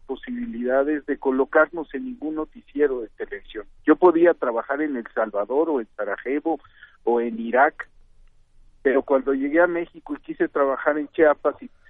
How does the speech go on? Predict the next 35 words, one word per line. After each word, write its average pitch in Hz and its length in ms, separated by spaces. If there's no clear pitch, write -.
hicimos 156 280
la 131 100
primera 139 380
entrevista 139 520
con 127 200
el 107 100
subcomandante 139 800
Marcos, 131 480
se 151 80
nos 139 180
cerraron 147 500
todas 143 340
las 120 160
puertas. - 460
Hay 151 140
que 185 140
decir 165 420
que 170 100
don 127 160
Joaquín 139 440
Vargas 135 420
fue 147 120
el 139 100
único 151 340
que 117 120
tuvo 143 280
las 139 160
agallas 123 480
para 127 220
transmitir 131 720
la 143 100
primera 123 400
entrevista 113 520
con 110 220
Marcos. - 500